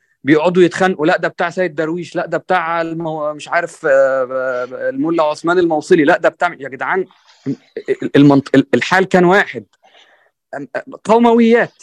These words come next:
يعني، يعني، أم، تفكير محدود ب-، ب-، بجغرافيا أصلا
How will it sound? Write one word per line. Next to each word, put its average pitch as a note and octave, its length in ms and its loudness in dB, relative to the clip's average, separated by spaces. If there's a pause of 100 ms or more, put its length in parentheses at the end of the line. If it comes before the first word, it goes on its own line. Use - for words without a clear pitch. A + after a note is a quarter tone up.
يعني، C3 400 -8
يعني، B2+ 340 -4 (580)
أم، C3+ 260 -2 (1200)
تفكير G3 640 2 (180)
محدود D3+ 760 2
ب-، C#3 260 0
ب-، C3 300 -2
بجغرافيا D3+ 720 -4
أصلا G3 380 -2